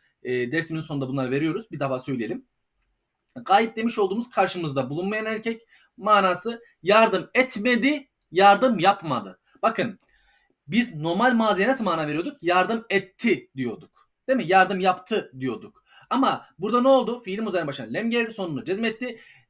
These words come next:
Yardım etmedi diyerek olumsuz mazi manası verdi arkadaşlar. Yardım yapmadı. Bir gayip er geçmiş zamanda.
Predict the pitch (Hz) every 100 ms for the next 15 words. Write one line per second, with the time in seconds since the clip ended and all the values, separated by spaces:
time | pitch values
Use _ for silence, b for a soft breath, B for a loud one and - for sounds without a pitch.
0 | _ - 175 202 202 240 - 247 240 -
1 | 185 160 160 208 254 - 202 226 - 269
2 | 185 160 131 123 107 95 - 90 _ -
3 | _ _ _ _ _ _ - 165 170 208
4 | 175 208 165 123 98 _ _ - 240 220
5 | - 143 127 123 247 269 _ - 143 165
6 | 214 220 - 117 90 _